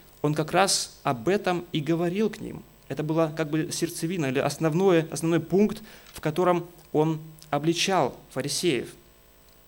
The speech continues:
Давайте откроем еще одно место из Евангелия от Матфея, двадцать третья глава. Евангелие от Матфея,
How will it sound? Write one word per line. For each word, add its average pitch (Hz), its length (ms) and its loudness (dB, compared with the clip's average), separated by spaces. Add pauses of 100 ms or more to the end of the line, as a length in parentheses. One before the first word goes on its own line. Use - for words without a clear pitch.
(440)
Давайте 156 460 2
откроем 147 400 2
еще 185 260 2
одно 160 180 4
место 160 360 0
из 127 200 -2
Евангелия 139 520 2
от 131 80 -8
Матфея, 131 440 -2 (840)
двадцать 143 480 0
третья 147 320 0
глава. 123 340 0 (2500)
Евангелие 131 420 2
от 127 80 -6
Матфея, 175 500 0